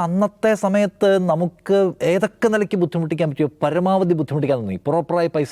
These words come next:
തന്നില്ലല്ലോ. അന്നത്തെ സൈന്യം ഇവിടെ നിന്ന് ചെയ്ത കാര്യങ്ങൾക്കും നമ്മളെ സൈന്യത്തിൻ്റെ വരവും നമ്മളെ സഹായിച്ചതും എല്ലാം ബി ജി എമ്മും റീലുമാക്കി ആഘോഷിച്ച മനുഷ്യരാണ്. പക്ഷെ അതിന് മുഴുവൻ നൂറ് കോടിയോളം രൂപ ബില്ലടപ്പിച്ചു നിർബന്ധിച്ച്. അരി തന്നതിന് പൈസ വാങ്ങിച്ചു.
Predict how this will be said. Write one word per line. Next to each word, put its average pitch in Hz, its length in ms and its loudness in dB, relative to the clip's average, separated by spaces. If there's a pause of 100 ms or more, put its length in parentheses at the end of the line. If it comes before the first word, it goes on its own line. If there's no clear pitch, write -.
തന്നില്ലല്ലോ. 101 380 -4 (300)
അന്നത്തെ 127 320 -2 (260)
സൈന്യം 147 400 -2
ഇവിടെ 143 160 0
നിന്ന് 143 160 -4
ചെയ്ത 135 240 0
കാര്യങ്ങൾക്കും 135 580 -4
നമ്മളെ 123 280 -4
സൈന്യത്തിൻ്റെ 131 500 -4
വരവും 127 300 0
നമ്മളെ 127 280 -4
സഹായിച്ചതും 131 540 -4
എല്ലാം 135 180 -2 (420)
ബി 127 160 2
ജി 127 120 0
എമ്മും 151 260 -2
റീലുമാക്കി 147 540 0
ആഘോഷിച്ച 151 420 -2
മനുഷ്യരാണ്. 160 380 -2
പക്ഷെ 131 220 -8
അതിന് 170 260 -2
മുഴുവൻ 170 260 2 (240)
നൂറ് 170 220 0 (120)
കോടിയോളം 165 460 2
രൂപ 147 120 2 (440)
ബില്ലടപ്പിച്ചു 175 640 0 (100)
നിർബന്ധിച്ച്. 113 480 -4 (560)
അരി 160 260 0
തന്നതിന് 147 400 0
പൈസ 113 160 -2 (120)
വാങ്ങിച്ചു. 82 280 -10